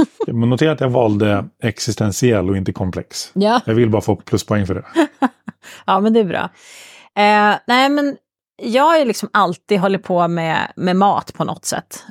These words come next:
Speaker 1: kan jag tycka, i hela mitt vuxna liv. Eh, vi fick barn när vi var ti-, väldigt tidigt och, eh,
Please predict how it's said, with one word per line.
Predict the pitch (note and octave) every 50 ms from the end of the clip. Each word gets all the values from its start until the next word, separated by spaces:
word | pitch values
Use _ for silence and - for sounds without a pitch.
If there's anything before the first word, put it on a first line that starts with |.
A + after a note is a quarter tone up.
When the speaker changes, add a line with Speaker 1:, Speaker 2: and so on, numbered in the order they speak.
| _ - - E3+
Speaker 1:
kan | - G#3 F#3+
jag | F3 F3
tycka, | - E3 - _ - C3 B2+
i | F#3
hela | E3+ E3+ D#3+ D3 D3+
mitt | E3+ F3 -
vuxna | E3+ F3+ F3 - - E3 D3+ D#3
liv. | F3+ F3+ - - - - D#3+ - _ _ _ -
Eh, | F#3 F3+ F3 F3 E3+ E3+ E3 E3 D#3+ D#3+ D#3+ - - -
vi | C#3+ F3 G#3+ G#3+
fick | - A3+ F#3+
barn | F3 F3 F3 E3 E3 E3
när | E3+
vi | D#3+ D#3+
var | D#3 D3+ E3
ti-, | - - F3+ E3+ C3 C2+ C2+ F2 - A2 A2 B2 B2 E3+
väldigt | F#3 F3+ F3 F3 F3
tidigt | - - F#3+ E3+ F3 F#3 F#3+ F#3 -
och, | - F3 - - _ _ -
eh, | F3 E3+ D#3+ E3